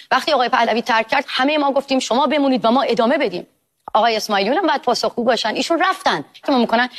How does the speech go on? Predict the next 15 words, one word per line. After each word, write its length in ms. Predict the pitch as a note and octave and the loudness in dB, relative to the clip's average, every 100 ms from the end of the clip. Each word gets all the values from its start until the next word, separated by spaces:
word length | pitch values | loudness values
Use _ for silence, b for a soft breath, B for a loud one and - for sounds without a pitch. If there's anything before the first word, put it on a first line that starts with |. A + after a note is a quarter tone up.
| B B B | B B B
یک 200 | C4 F#4 | 0 0
نفر 400 | C4 G#3 G#3 A#3+ - b b | 0 2 0 0 -4 b b
و 160 | G3+ A#3+ | -2 0
تمام 440 | B3 B3 D#4+ F4 E4 | 0 0 2 2 2
وابستگان 580 | C#4 B3 A#3+ B3+ C#4+ F4 | 2 0 0 0 2 2
به 120 | D#4+ | 2
اون 160 | C#4 | 0
نفر 280 | A3+ A3 A3+ - B | 0 0 -2 -2 B
به 100 | D4+ | -4
تک 400 | D4 - E4+ - | -2 -4 -4 -4
تک 260 | F4+ F4+ E4+ - | -4 -2 -2 0
ب-، 240 | B3+ A3+ | 0 0
در 180 | G#3+ C4 | 0 0
واقع 240 | A#3+ C4+ | 2 0
بنیادها 680 | B3+ - B3 C4 A#3+ - A#3 | -2 0 0 2 0 0 -2